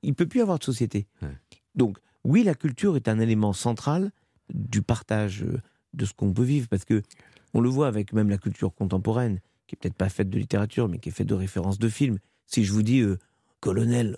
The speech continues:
Speaker 1: on y va pour gagner cette fois », vous savez qu'on a vu, euh, tous les deux Rambo, c'est Rambo deux, ça donne une référence commune. Dès qu'on partage une référence commune,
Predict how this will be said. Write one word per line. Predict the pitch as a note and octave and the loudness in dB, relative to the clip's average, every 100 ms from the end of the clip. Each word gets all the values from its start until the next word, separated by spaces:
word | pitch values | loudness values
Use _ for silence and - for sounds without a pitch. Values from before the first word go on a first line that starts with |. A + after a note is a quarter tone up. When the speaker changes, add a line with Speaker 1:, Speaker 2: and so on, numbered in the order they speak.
| - | -10
Speaker 1:
on | G#2+ G#2 | -8 -2
y | G#2 | 0
va | A#2+ A2+ | 0 -2
pour | - | -2
gagner | G2 G2+ A#2 C3+ | -2 0 2 0
cette | B2+ G#2 - | 0 -4 -2
fois », | C3 D#3 - _ _ _ _ | -2 -2 -8 _ _ _ _
vous | D3+ | -8
savez | A2 G#2 C3+ | -2 0 0
qu'on | - G#2 G#2 G2+ | 0 0 0 0
a | G2+ | 0
vu, | A2+ A#2 | 2 2
euh, | G#2 G2 _ - | 2 -2 _ -4
tous | A2 | 0
les | G#2+ | 2
deux | G#2+ | 2
Rambo, | G2+ G2 G2 C#3+ D3+ _ _ | 2 2 4 2 0 _ _
c'est | - G#2 | -6 0
Rambo | G#2 G2+ G2+ | 2 2 2
deux, | A2 C#3+ D#3 - - | 2 2 0 -4 -8
ça | - C3 | -2 0
donne | D#3+ | 2
une | B2+ | 2
référence | B2 D#3 E3+ E3 C#3 | 0 -2 -2 -2 0
commune. | F#3+ G3 A#2+ - _ - | 0 2 0 -6 _ -12
Dès | E3 F3 | -4 -2
qu'on | C#3+ | -2
partage | B2 B2 A#2+ G#2+ | -4 -2 0 0
une | |
référence | G2+ G#2 G2+ G2 | 0 0 -2 -4
commune, | - G2 A2 D3+ | -2 0 0 -2